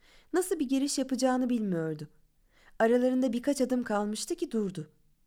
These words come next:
Adam gözlerini hiç ayırmadan ona bakıyordu. Bakışları Sahra'nın gözlerini delip geçiyordu adeta.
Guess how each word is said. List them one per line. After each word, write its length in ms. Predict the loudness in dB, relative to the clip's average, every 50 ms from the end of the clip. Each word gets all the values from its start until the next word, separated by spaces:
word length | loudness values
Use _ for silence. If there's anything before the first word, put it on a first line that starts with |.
| _ _ _ _ _ _ _ _ -2 -2
Adam 300 | 2 2 2 2 2 2
gözlerini 460 | 2 2 2 2 2 0 0 0 -2
hiç 200 | -4 -4 -6 -4 -4
ayırmadan 560 | -4 -2 -2 -2 -2 -2 -2 0 0 0 -2
ona 280 | 0 -2 0 0 0 -2
bakıyordu. 560 | -4 -6 -6 -6 -4 -4 -4 -6 -8 -12 -20 _ _ _ _ _ _ _ _ _ -20 -20 -20 -16 _ -2
Bakışları 440 | -2 0 0 -2 -2 -2 -2 -2 -2
Sahra'nın 560 | -2 -2 -2 0 2 2 2 2 2 0 0
gözlerini 500 | 2 2 2 2 2 2 0 0 0 0
delip 260 | 0 0 -2 -2 -2
geçiyordu 520 | -2 -2 -2 -2 -2 0 0 0 0 -2 -2
adeta. 540 | -2 -2 -2 -4 -4 -6 -6 -8 -10 -10